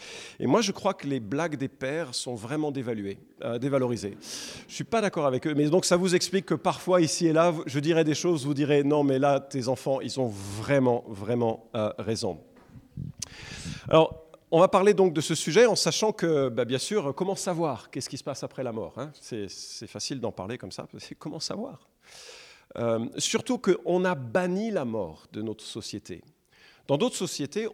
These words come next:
on meurt entouré des siens, chez soi. Dans notre société,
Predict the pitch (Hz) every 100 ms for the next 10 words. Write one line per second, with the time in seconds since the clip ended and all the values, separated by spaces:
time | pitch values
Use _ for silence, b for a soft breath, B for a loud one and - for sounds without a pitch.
0 | - 139 127 139 214 214 123 - 139 139
1 | - 135 190 202 - - - - _ -
2 | 113 127 - 113 131 180 - 117 - 120
3 | 175 226 - - 139 214 196 - 147 -
4 | 170